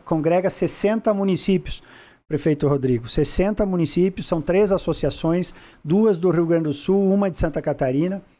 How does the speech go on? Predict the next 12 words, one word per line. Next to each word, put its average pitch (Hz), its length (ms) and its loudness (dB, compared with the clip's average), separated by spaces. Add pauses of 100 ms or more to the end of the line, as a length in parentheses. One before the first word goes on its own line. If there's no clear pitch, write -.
(300)
A 147 120 -4
facis, 190 480 0
que - 100 0
é - 20 4
a 175 40 2
Federação 165 500 -2
Empresarial 160 640 2
de 160 80 -6
Santa 151 240 -4
Catarina, 143 480 -2
a 165 40 0
Federasul 160 720 0